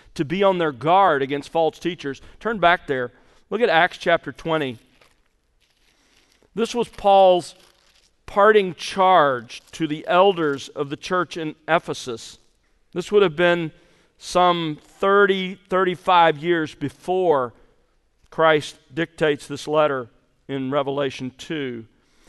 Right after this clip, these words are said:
Acts chapter twenty, verse twenty-nine. "I know that after my departure, savage wolves will come in among you, not sparing the flock.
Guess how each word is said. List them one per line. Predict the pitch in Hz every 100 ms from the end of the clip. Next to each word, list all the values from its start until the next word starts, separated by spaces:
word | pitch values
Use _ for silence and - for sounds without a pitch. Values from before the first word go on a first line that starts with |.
| _ _
Acts | 175 196 -
chapter | - 196 - 160
twenty, | - 185 180 160 127 - _ _ _ _ _ _
verse | 151 160 -
twenty-nine. | - 170 151 156 160 139 123 123 _ _ _ _ _ _ _ _ _ _ _ _ -
"I | 151
know | 160 190
that | 170
after | 156 175 - 170
my | 165
departure, | 156 139 170 180 180 - 120 - _ _ _
savage | - - 190 190 147
wolves | 135 156 202 196 135 117
will | 135
come | - 175 170
in | 160
among | 147 151 180 160
you, | 135
not | 131 156 165
sparing | - 170 160 151 139
the |
flock. | - 170 165 135 113